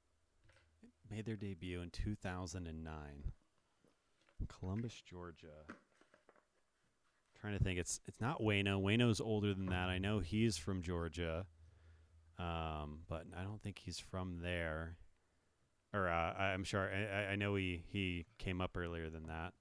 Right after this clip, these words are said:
Um, but what year did Waino come in? I'm guessing Waino was, like, two thousand five, two thousand four, something like that. Oh,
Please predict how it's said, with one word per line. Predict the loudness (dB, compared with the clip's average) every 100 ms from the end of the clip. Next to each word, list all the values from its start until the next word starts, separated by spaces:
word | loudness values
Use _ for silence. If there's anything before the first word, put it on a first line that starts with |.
| -6
Um, | -2 -2 -2 -4 -8 -12 -14 -14 -20 -20 -20 -20 -16 -8
but | -6
what | -6 -8
year | -8 -6
did | -4 -4
Waino | -6 -10 -12 -12
come | -12 -12
in? | -12 -14 -14 -12
I'm |
guessing | -10 -10 -8
Waino | -6 -6 -4
was, | -6 -8
like, | -10
two | -10 -8
thousand | -6 -8 -10
five, | -8 -8 -8
two | -8
thousand | -8 -8 -14 -12
four, | -10 -10
something | -12 -12 -12
like | -14 -12
that. | -14 -14 -20 -20 -20 -20 -20 -20 -20 -20 _ _ _ -6 2
Oh, | 4 4 4 4 2 0 -2 -4 -8